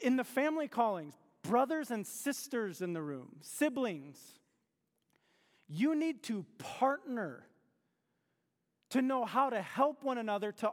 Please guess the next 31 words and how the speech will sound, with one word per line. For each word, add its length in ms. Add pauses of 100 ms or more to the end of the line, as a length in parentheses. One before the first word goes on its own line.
(140)
honor 320
the 80
scriptures, 460
to 260
honor 240
your 140
father 320
and 100
mother. 360 (1800)
You 80
need 140
to 60
come 280
together 420
in 120
partnership 760
on 200
that. 240 (2250)
How 120
about 200
for 160
our 100
vocational 760
callings? 500 (1300)
We 340
need 220
to 100
go 240
find, 720
men, 240
men, 480